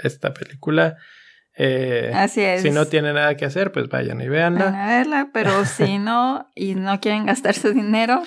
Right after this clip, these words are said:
Speaker 1: mejor vayan a ver
Speaker 2: Pikachu, Detective
Speaker 1: la,
Speaker 2: Pikachu.
Speaker 1: la del Detective
Speaker 2: <laughs>
Speaker 1: Pikachu, que es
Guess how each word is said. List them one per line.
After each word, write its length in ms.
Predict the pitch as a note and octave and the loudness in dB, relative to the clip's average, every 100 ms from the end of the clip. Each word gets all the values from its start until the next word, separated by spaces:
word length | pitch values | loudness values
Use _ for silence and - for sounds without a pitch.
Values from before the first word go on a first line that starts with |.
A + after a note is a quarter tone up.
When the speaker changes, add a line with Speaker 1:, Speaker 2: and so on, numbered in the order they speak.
| - _ | -10 _
Speaker 1:
mejor 380 | C#3 A#2+ C#3+ C#3 | 0 2 0 2
vayan 380 | C#3+ D3+ E3 E3 | 2 2 0 2
a 80 | F#3+ | 2
ver 340 | G3+ F3+ A3+ - _ _ _ _ _ | 2 0 -6 -14 _ _ _ _ _
Speaker 2:
Pikachu, 540 | C4+ B3 C#4+ C#4+ C#4+ C4+ | -4 0 0 0 -2 0
Detective 520 | A3+ - A#3 E3+ D3 | 0 -2 -2 2 2
Speaker 1:
la, 100 | C#3 | 2
Speaker 2:
Pikachu. 420 | - - - G3 | -2 -6 -2 2
Speaker 1:
la 120 | D3 | 2
del 360 | C#3 C3+ C3 C3 | 2 2 2 2
Detective 640 | D3+ C3+ B3 - G3+ G3 | 2 4 2 4 2 2
Speaker 2:
<laughs> 80 | F#3+ | 2
Speaker 1:
Pikachu, 640 | D#3+ - F3+ F3+ - F#3+ B3+ - - _ | -4 2 2 2 0 -2 -4 -20 -20 _
que 500 | - D#3 D3 C3+ C#3+ - | 2 4 6 4 2 0
es 500 | F3 D#3+ D3 - | 2 4 0 -12